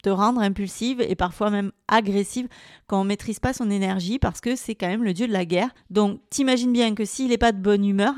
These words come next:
hein, il va créer des tensions, des conflits et surtout il va laisser la passion, euh, prendre le dessus sans réfléchir. Alors dans le thème natal, la position de Mars, elle révèle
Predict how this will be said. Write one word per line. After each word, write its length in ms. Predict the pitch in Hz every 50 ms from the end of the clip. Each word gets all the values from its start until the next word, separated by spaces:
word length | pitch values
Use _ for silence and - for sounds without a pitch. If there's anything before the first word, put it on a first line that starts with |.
| -
hein, 120 | - 196 214
il 100 | 226 208
va 140 | 180 175 175
créer 180 | - - 233
des 140 | 226 233 208
tensions, 400 | - 185 180 185 180 - 233 240
des 120 | 233 214
conflits 540 | - - 196 175 185 175 - - 208 233 277 - -
et 140 | - 214 202
surtout 520 | - - 208 - - - 247 269 294 285 -
il 160 | - 214 208
va 140 | 190 208 202
laisser 280 | 196 190 226 214 - 269
la 140 | 254 226 196
passion, 720 | - _ - 233 233 220 - - 254 254 254 240 214 190
euh, 120 | 185 180
prendre 360 | - - - 233 233 240 233
le 160 | 214 214 214
dessus 440 | 185 202 202 196 - - 247 262 262
sans 240 | 262 - - 214 202
réfléchir. 600 | 196 202 196 - - 185 180 - - 233 - - _ _ _ _
Alors 220 | 185 180 180 190
dans 140 | 185 233 247
le 80 | 247 240
thème 180 | - 247 233
natal, 380 | 220 226 220 220 - 233 226 214
la 100 | 190 175
position 380 | - 190 180 175 175 - 196 185
de 80 | 190
Mars, 320 | 190 190 190 185 - - -
elle 120 | 175 175
révèle 400 | 175 175 185 175 185 175 160 156